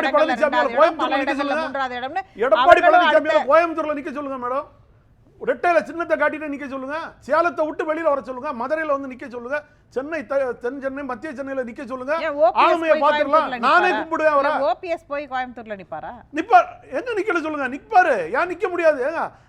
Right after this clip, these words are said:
Speaker 1: அம்மாவால
Speaker 2: நீங்க அப்புறம்
Speaker 1: இருபது ஆண்டு காலம்
Speaker 2: ராமநாதபுரத்தை தேடி
Speaker 1: பயணித்தவருங்க.
Speaker 2: போனீங்கன்னு அடுத்த கேள்வி கேட்க மாட்டோமா
Speaker 1: உங்களுக்கு
Speaker 2: நாங்க?
Speaker 1: நான் நிக்கிறோம், சரி,
Speaker 2: ம்.
Speaker 1: களத்துல இறக்கி விடுங்க, ரெண்டு பேரையும் இறக்கி விடுங்க,
Speaker 2: ம்.
Speaker 1: ரெண்டு பேர்ல யார் வெற்றி பெறுவான்னு பாத்துருவோம்.
Speaker 2: நாங்க ஏங்க இறக்கி விடணும்? நீங்க
Speaker 1: இல்ல,
Speaker 2: எல்லாம் ஒண்ணு
Speaker 1: சொல்றேன்.
Speaker 2: சேருங்க.
Speaker 1: அப்-,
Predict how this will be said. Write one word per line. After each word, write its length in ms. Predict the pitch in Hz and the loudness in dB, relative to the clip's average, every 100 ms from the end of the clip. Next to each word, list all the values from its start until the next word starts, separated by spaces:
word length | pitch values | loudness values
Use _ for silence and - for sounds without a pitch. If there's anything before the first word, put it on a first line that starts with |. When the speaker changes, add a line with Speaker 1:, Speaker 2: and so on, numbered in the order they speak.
| - 208 | -10 -8
Speaker 1:
அம்மாவால 420 | 330 349 285 302 | -2 0 4 2
Speaker 2:
நீங்க 60 | 285 | 2
அப்புறம் 240 | 339 320 | 2 4
Speaker 1:
இருபது 180 | 349 320 | 6 6
ஆண்டு 160 | 359 294 | 4 6
காலம் 220 | 311 320 | 4 4
Speaker 2:
ராமநாதபுரத்தை 60 | 285 | 2
தேடி 140 | 302 | 4
Speaker 1:
பயணித்தவருங்க. 340 | 320 285 285 | 4 4 2
Speaker 2:
போனீங்கன்னு 260 | 233 302 277 | 0 0 0
அடுத்த 180 | 277 320 | 0 -2
கேள்வி 240 | 294 277 254 | -2 -6 -6
கேட்க 160 | 247 226 | -8 -6
மாட்டோமா 200 | 226 233 | -6 -4
Speaker 1:
உங்களுக்கு 280 | 285 277 254 | -2 0 2
Speaker 2:
நாங்க? 240 | 294 262 | 2 2
Speaker 1:
நான் 160 | 254 294 262 | -2 -2 -6
நிக்கிறோம், 380 | 269 320 285 - | -2 0 0 -2
சரி, 200 | 262 302 | -4 -4
Speaker 2:
ம். 40 | 233 | -2
Speaker 1:
களத்துல 320 | 285 294 277 254 | -4 -2 -4 -2
இறக்கி 200 | 302 269 | -2 -4
விடுங்க, 200 | 277 254 233 | -6 -4 -4
ரெண்டு 160 | 262 269 | -4 -2
பேரையும் 260 | 247 277 240 | 0 0 -2
இறக்கி 180 | 226 | -4
விடுங்க, 220 | 226 196 214 - 180 | -8 -6 -6 -8 -14
Speaker 2:
ம். 120 | 170 156 185 | -20 -12 -6
Speaker 1:
ரெண்டு 160 | 277 294 | -4 0
பேர்ல 200 | 285 285 | 2 4
யார் 220 | 247 285 | 2 0
வெற்றி 160 | 240 269 | -4 -6
பெறுவான்னு 320 | 254 247 233 | -4 -4 -4
பாத்துருவோம். 260 | 208 190 202 | -6 -4 -2
Speaker 2:
நாங்க 180 | 269 320 302 330 | -2 -2 -4 -4
ஏங்க 140 | 427 240 | -6 -8
இறக்கி 220 | 214 214 | -8 -10
விடணும்? 420 | 202 175 170 185 202 | -14 -14 -12 -12 -12
நீங்க 160 | 254 269 | -6 -2
Speaker 1:
இல்ல, 180 | 392 359 | 2 4
Speaker 2:
எல்லாம் 80 | |
ஒண்ணு 80 | 285 | 4
Speaker 1:
சொல்றேன். 320 | 302 349 320 | 0 2 4
Speaker 2:
சேருங்க. 300 | - 247 226 277 330 | 4 0 -2 0 0
Speaker 1:
அப்-, 160 | 170 | -4